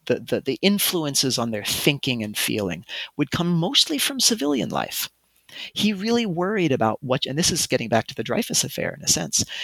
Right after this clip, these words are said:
he worried about the consequences for a, for a political community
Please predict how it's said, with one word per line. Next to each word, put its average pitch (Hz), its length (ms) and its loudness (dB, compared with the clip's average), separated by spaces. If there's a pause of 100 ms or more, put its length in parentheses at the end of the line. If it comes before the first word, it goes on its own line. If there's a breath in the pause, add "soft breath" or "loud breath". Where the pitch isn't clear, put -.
(160 loud breath)
he 175 160 4
worried 196 420 0
about 127 280 2
the - 80 0
consequences - 1040 0
for 107 200 -2
a, 101 40 -2 (120)
for - 240 -2
a 107 60 0
political 123 420 -4
community 104 560 -8